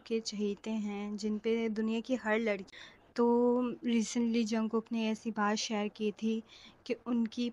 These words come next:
पास्ट में एक गर्लफ्रेंड हुआ करती थी, जो कि अभी तो नहीं है, अभी वो बिल्कुल सिंगल है, पर पास्ट में उनकी एक गर्लफ्रेंड थी, एक्स गर्लफ्रेंड जिनको। तो जंगकुक ने कहा कि मैं उनको बहुत ही ज़्यादा लाइक करता था, वो भी मुझे बहुत ज़्यादा लाइक करती थी,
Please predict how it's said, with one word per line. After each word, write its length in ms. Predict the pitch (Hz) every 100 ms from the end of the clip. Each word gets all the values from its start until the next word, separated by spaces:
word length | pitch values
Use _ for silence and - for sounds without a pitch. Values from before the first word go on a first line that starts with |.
| -
पास्ट 400 | 220 214 226 -
में 240 | 220 220
एक 160 | 220 196
गर्लफ्रेंड 460 | 214 196 - 214 208
हुआ 180 | 202 196
करती 400 | 196 185 - 190
थी, 240 | 202 208
जो 160 | 202 247
कि 120 | 277
अभी 260 | 233 226
तो 140 | 254 277
नहीं 240 | 254 240
है, 60 | 247
अभी 200 | 220 233
वो 120 | 226
बिल्कुल 340 | 208 208 214 214
सिंगल 540 | - 214 208 208 208
है, 140 | 202 240 -
पर 100 | 240
पास्ट 420 | 233 226 233 -
में 100 | 254
उनकी 280 | 240 220 240
एक 100 | 214
गर्लफ्रेंड 480 | 208 196 - 208 202
थी, 240 | - 196
एक्स 360 | 196 208 190 -
गर्लफ्रेंड 520 | 208 185 - 196 196 202 -
जिनको। 440 | 208 208 196 196 196 -
तो 80 | 240
जंगकुक 440 | 247 240 254 247
ने 100 | 254
कहा 340 | 247 226 233
कि 520 | 226 247 240 240 240 -
मैं 300 | 220 240 233
उनको 580 | 247 247 - - - 254
बहुत 320 | 220 220 220
ही 60 | 220
ज़्यादा 240 | 214 208
लाइक 260 | 208 180 185
करता 300 | 202 208 202
था, 100 | 226
वो 180 | 202
भी 120 | 190 220
मुझे 240 | 214 208
बहुत 260 | 196 196 196
ज़्यादा 260 | 202 196
लाइक 240 | 190 185 185
करती 360 | 202 185 202
थी, 180 | -